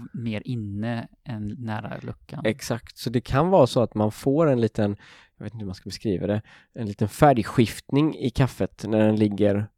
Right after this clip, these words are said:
Speaker 2: på, eh, ugnsplåten. Eh, så man, eh, det som ligger längst in är väldigt mörkt kanske. Eller kanske tvärtom. Det som är längst ut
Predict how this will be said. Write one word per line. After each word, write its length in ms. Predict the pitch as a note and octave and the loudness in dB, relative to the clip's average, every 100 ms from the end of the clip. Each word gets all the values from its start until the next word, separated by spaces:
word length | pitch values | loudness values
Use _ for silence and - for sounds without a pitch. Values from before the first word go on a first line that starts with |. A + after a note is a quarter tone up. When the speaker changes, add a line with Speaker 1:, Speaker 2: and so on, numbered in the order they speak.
| _ _ | _ _
Speaker 2:
på, 400 | - A2+ G2+ F#2+ G2 _ _ _ _ - | -4 0 2 0 -6 _ _ _ _ -8
eh, 300 | G#2 F#2 F#2+ | -4 -2 -2
ugnsplåten. 840 | - A2 - - G#2+ G2 - D3 B2 - - - _ - - | -2 -2 -4 -4 -4 -4 -2 0 0 -8 -20 -20 _ -20 -4
Eh, 360 | A2 G2+ G#2 | 0 2 2
så 160 | G#2+ B2 | 0 0
man, 220 | A2 G#2 F#2+ G1+ - | 2 2 -2 -10 -20
eh, 260 | - - - - - | -18 -18 -16 -18 -20
det 260 | D2 A2+ G#2+ | -2 0 0
som 280 | A2 G#2+ | 0 -2
ligger 360 | G#2+ A2 A2 G#2+ | -2 -2 0 0
längst 500 | A2+ A2+ G#2+ F#2+ - - | 0 0 0 -4 -12 -2
in 400 | C3+ A#2 G2 - - G#2 - - | 2 2 0 -2 -10 -16 -8 0
är 140 | A2+ | 2
väldigt 280 | G#2 G2+ - | 2 0 2
mörkt 360 | B2 D3 - | 4 4 0
kanske. 420 | - G2+ - - A2+ _ _ _ - | -6 -6 -4 -10 -10 _ _ _ -6
Eller 140 | A2+ | -4
kanske 240 | G#2+ G#2+ A2+ | -2 -4 -4
tvärtom. 460 | - G#2+ A2 G#2 | -4 -2 -2 0
Det 80 | G#2+ | -2
som 180 | A2 A2+ | 0 0
är 40 | |
längst 360 | A2 A2 G#2 - | 2 0 -2 -6
ut 500 | B2+ A#2+ A2 - - | 0 2 2 -4 -18